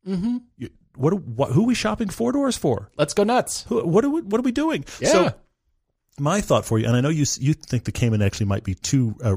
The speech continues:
Speaker 2: realistic, but I really think here, this is my statement to you, Derek. Go drive a used Cayman and just ponder <laughs> your life choices.
Speaker 1: The world has ended because
Speaker 2: Just
Speaker 1: you just recommended a Cayman and I recommended a Lotus.
Speaker 2: I know. But,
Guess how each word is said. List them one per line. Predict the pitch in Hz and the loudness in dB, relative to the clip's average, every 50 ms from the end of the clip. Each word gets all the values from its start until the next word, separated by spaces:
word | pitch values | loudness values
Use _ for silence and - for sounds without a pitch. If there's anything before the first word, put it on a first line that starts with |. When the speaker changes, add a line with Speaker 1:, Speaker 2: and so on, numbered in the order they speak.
| - | 2
Speaker 2:
realistic, | - 104 101 95 95 90 - - 78 - | 2 2 2 2 0 0 -2 -4 -4 -4
but | 127 143 | -4 -2
I | |
really | 185 214 202 190 | -2 -2 -2 -2
think | 143 - 156 143 - | -2 -2 -4 -4 -4
here, | - - - - - - - - - - - | -4 -6 -6 -6 -10 -18 -20 -20 -20 -8 -4
this | - 185 - 214 | -2 -2 -2 -4
is | - - | -4 -4
my | 151 | -4
statement | 120 - - 101 - - 90 - | -2 0 -2 -2 -2 -4 -8 -8
to | - 95 | -6 -6
you, | 87 | -4
Derek. | 85 95 95 92 - - - - - - - _ _ _ _ _ _ _ _ _ _ | -2 -2 -2 -4 -4 -8 -12 -16 -18 -20 -20 _ _ _ _ _ _ _ _ _ _
Go | - 170 190 | 0 2 2
drive | 202 160 170 156 147 123 | 2 2 2 2 2 2
a | 123 | 0
used | 107 104 107 110 113 - | 0 0 -2 -4 -4 -6
Cayman | - - 101 87 78 98 110 - _ _ _ _ _ _ _ _ _ _ _ _ _ _ - - - _ - - - | -6 -6 -6 -4 -6 -8 -10 -12 _ _ _ _ _ _ _ _ _ _ _ _ _ _ -20 -20 -20 _ -20 -18 -8
and | - 131 123 110 | -2 -2 0 0
just | 131 123 - - - - _ - - - _ _ | 0 0 -2 -4 -12 -20 _ -20 -20 -20 _ _
ponder | - - - - 156 156 156 160 156 170 165 175 180 175 - _ - - | -14 -12 -6 -2 0 0 2 2 2 0 0 0 -2 -4 -8 _ -18 -18
<laughs> | _ _ _ - | _ _ _ 0
your | 143 143 | 2 4
life | 139 131 117 104 - | 6 6 4 4 2
choices. | - - 92 - - - - - - - | 0 -4 -4 -4 -6 -8 -8 -10 -10 -6
Speaker 1:
The | - 104 | -4 -2
world | 139 147 160 170 180 180 180 165 | 2 4 6 8 8 8 8 6
has | 170 160 147 - | 4 2 2 2
ended | 151 147 160 147 143 123 | 2 4 4 4 2 2
because | 113 131 123 - 143 127 120 - | 0 0 4 6 4 4 4 0
Speaker 2:
Just | - - - - - | -6 -10 -12 -6 0
Speaker 1:
you | 139 165 175 | 2 4 4
just | 185 185 - | 4 4 6
recommended | 165 165 - 170 165 151 151 147 | 4 4 4 4 2 2 2 2
a | |
Cayman | 143 151 143 147 160 160 | 2 2 2 2 2 2
and | 127 | 2
I | 110 117 | 2 2
recommended | 120 131 123 - 135 127 120 123 110 | 2 2 2 2 0 0 0 0 -2
a | 110 | 0
Lotus. | 107 117 117 107 101 - - - | 0 0 -2 -2 -4 -4 -2 2
Speaker 2:
I | 127 120 | 4 4
know. | 123 101 - - - - - - | 4 2 0 -4 -8 -8 -6 -4
But, | 170 170 | -4 -2